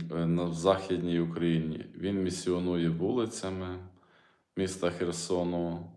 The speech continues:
він місіонує, е, дорогами, стежками, збирає людей, надихає їх, потішає. І я хотів би напередодні, м,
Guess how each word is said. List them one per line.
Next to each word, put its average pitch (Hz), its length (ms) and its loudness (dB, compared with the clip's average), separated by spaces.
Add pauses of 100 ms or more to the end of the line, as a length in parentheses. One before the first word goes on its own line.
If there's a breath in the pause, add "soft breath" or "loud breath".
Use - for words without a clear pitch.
(100)
він 85 200 0
місіонує, 87 800 -2 (600 loud breath)
е, 76 420 -4 (100)
дорогами, 95 720 2 (160)
стежками, 95 1000 -2
збирає 85 560 4
людей, 95 560 0 (500 loud breath)
надихає 90 720 2
їх, 90 200 -4
потішає. 90 840 -2 (680 loud breath)
І 87 100 2 (320)
я 113 140 4
хотів 135 500 -2
би 113 420 8
напередодні, 95 1040 0
м, 85 280 -2